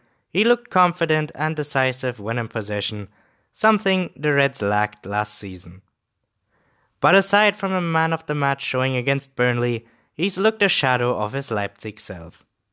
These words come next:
In the game, he hobbled off after fifty-six minutes, and though he completed two dribbles, the twenty-three-year-old didn't look anywhere near his dynamic best.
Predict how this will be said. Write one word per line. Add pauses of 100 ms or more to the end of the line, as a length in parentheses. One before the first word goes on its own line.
(800)
In
the
game,
he
hobbled
off
after
fifty-six
minutes, (420)
and
though
he
completed
two
dribbles, (300)
the
twenty-three-year-old
didn't
look
anywhere
near
his
dynamic
best.